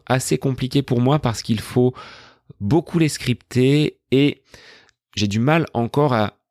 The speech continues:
me livrer totalement sur un sujet, sur une parole, parce que j'aime bien que les, euh,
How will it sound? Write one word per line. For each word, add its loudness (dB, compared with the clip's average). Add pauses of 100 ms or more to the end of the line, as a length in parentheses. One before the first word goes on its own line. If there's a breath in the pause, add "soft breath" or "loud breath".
(140)
me 0
livrer 2
totalement 0
sur 0
un 2
sujet, 0
sur -2
une -2
parole, 0
parce -2
que -2
j'aime 0
bien 0
que -4
les, 4
euh, 2